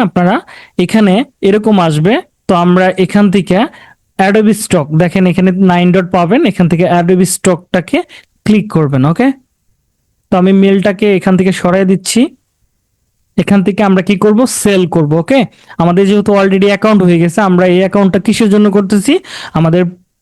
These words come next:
ফটোগুলো সেল করার জন্য। এই জন্য আমরা সেলের এখানে ক্লিক করব, ওকে? সেলের এখানে ক্লিক করার পরে আবার আমাদের এখানে নিয়ে আসবে। আরেকটা বিষয় হচ্ছে এখানে কিন্তু আমাদের অবশ্যই, আহ, ম্যানেজ অ্যাকাউন্ট থেকে আমাদের এডিট প্রোফাইল এ-,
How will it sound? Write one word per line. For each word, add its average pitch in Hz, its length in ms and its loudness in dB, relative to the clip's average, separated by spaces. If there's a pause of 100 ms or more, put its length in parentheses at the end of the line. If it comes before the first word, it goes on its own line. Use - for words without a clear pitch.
ফটোগুলো 196 520 0
সেল 196 220 0
করার 160 260 0
জন্য। 135 300 0 (320)
এই 180 60 2
জন্য 208 160 2
আমরা 208 200 2
সেলের 196 400 -2
এখানে 190 260 0
ক্লিক 175 300 -2
করব, 135 240 -2
ওকে? 220 160 0 (960)
সেলের 196 240 0
এখানে 220 260 0
ক্লিক 202 280 -2
করার 180 220 0
পরে 233 160 2 (120)
আবার 180 240 0
আমাদের 190 300 2
এখানে 185 220 0
নিয়ে 185 200 2
আসবে। 196 220 0 (340)
আরেকটা 180 380 -2
বিষয় 214 240 2
হচ্ছে 214 200 -2 (100)
এখানে 196 300 0
কিন্তু 196 200 0
আমাদের 185 300 2
অবশ্যই, 185 500 0
আহ, 165 640 -4 (120)
ম্যানেজ 180 220 2
অ্যাকাউন্ট 196 360 0
থেকে 208 320 -2 (120)
আমাদের 175 300 0 (300)
এডিট 214 340 0
প্রোফাইল 196 380 0
এ-, 180 200 -2